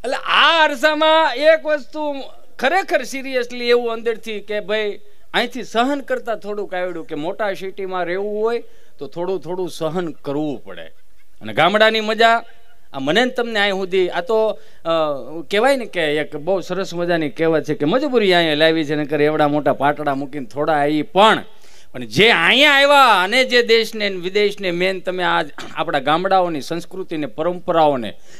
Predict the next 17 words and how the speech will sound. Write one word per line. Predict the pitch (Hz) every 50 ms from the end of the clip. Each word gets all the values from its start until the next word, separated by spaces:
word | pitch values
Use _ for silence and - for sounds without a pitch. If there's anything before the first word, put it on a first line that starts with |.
| - - -
અહીંથી | 131 143 151 147 - 139
સુરતમાંથી | 117 - - 156 170 190 175 170 170 165 151 - 151 131
જઈને | 123 143 143 135
જે | 131 139
ઉજાગર | 123 120 123 127 139 151 160 156 160 147 143
કરી | - 135 147 156 170
છે | 165 170
મારા | 151 131 131 123 120 117
બાપા, | 120 123 117 101 120
આજ | 113 123 120 107 113 113 107
દેશ | 117 131 151 170 175 165 139 120
વિદેશમાં | 135 139 139 147 147 135 123 139 143 139 139 135 120
ગુજરાતી | 120 131 131 139 135 143 135 135 135 135
તરીકે | 107 101 127 131 131 107 107 120
આપણી | 110 107 104 110 107 101 92
છાપ | - - - 82 76 73 -
છે. | - -